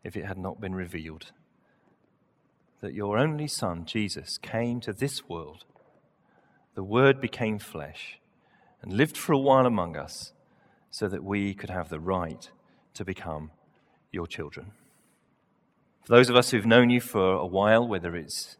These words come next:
weeks or months or years, and have forgotten what it first felt like to approach you as a child, we're sorry. And we ask that you would kindle that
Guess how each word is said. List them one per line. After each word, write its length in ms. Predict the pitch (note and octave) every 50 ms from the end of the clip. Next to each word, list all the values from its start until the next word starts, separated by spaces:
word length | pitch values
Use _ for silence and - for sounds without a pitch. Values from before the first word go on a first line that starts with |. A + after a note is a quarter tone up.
| _ _ _ _ _ _ _ _ _ _ _ _ -
weeks 420 | - F#2+ G#2 A2 A2 - - - E2
or 100 | D#2 D#2
months 440 | F2+ F#2+ G2 G2+ G#2+ G2+ - -
or 100 | F2 D#2+
years, 540 | D#2+ D#2+ F#2 G#2 G2+ G2 G2+ G2 G2 - - _ _ - - - _ - _ _ _ _ _ -
and 100 | - F#2
have 100 | G2 -
forgotten 680 | - - G2+ G2 A#2 B2+ B2+ - - A#2+ A#2+ A#2+ A#2+ A#2+ - - - _ _ _ _ _ _ _ _ _ _ _ _ _ _ -
what 160 | - A2+ C3
it 120 | C3+ - -
first 400 | - - - D#3 D3 - - -
felt 260 | - - B2 G2+ -
like 360 | D#2 D2+ D2 C#2+ - - - _ _ _ _ _ _ _ _ _ -
to 100 | - G2
approach 400 | F#2 - - A#2+ A2+ G#2+ - -
you 80 | A2+
as 100 | G2+ F#2
a 80 | G#2+ G2
child, 480 | - - F#2+ D#2+ D2+ D2+ D#2+ D2 - _ _ _ _ _ _ _ _ _ _ _ _ _ _ _ _ _ _ _ _ _ _ _
we're 140 | - B2 B2
sorry. 460 | A#2 - - - C#2 - - - - - _ _ _ _ _ _ _ _ _ _ _ _ _ _ _ _ _ _ _ _ _ - - -
And 180 | - F#2 F2 E2+
we 100 | F#2 F#2+
ask 420 | F#2+ F#2+ F#2 - - - - - - - - - - - _ _ -
that 100 | - F#2+
you 140 | F2+ G2 F#2+
would 160 | F#2 F#2 -
kindle 380 | - - C3+ B2+ A#2+ A#2+ A2+ G2
that 360 | G#2 G2 F#2 - - -